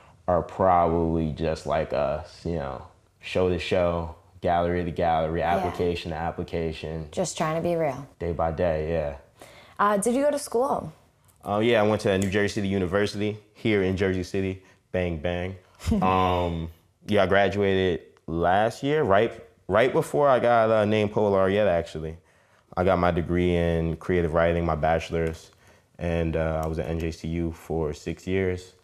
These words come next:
Speaker 1: five years in school. One year I was, I took off for, uh, basic training and military related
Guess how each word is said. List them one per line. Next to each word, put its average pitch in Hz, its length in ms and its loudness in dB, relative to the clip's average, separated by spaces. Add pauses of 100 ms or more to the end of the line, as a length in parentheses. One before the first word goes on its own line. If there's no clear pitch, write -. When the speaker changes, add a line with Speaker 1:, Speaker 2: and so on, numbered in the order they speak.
(420)
Speaker 1:
five 90 420 0
years 87 320 -2
in 82 160 -4
school. 107 440 0
One 90 320 0
year 87 420 -2
I 80 120 -4
was, 80 640 -6
I 90 60 -4
took 87 260 -4
off 82 240 0
for, 82 160 -2
uh, 76 400 -6 (260)
basic - 300 -6
training 82 380 -6
and 78 80 -6
military 80 420 -8
related 73 500 -8